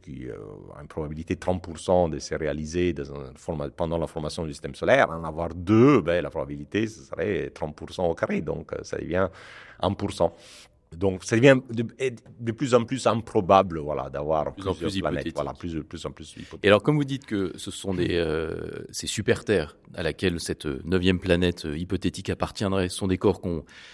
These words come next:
Speaker 2: connaît en dehors de notre système solaire, mais qu'on n'a pas encore trouvé dans notre système solaire. Est-ce qu'il y a d'autres corps qu'on connaît en dehors du système solaire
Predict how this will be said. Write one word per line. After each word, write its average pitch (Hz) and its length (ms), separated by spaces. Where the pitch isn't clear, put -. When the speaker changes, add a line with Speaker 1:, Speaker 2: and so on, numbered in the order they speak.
Speaker 2:
connaît 135 480
en 101 100
dehors 95 160
de 95 60
notre 90 140
système - 400
solaire, 92 260
mais 82 80
qu'on - 80
n'a 80 100
pas 101 120
encore 92 240
trouvé 87 220
dans 98 120
notre 92 160
système 87 300
solaire. 151 260
Est-ce - 140
qu'il 101 100
y - 20
a 92 40
d'autres 120 420
corps 120 400
qu'on 92 80
connaît 95 440
en 98 100
dehors 90 180
du 87 60
système 85 240
solaire 98 260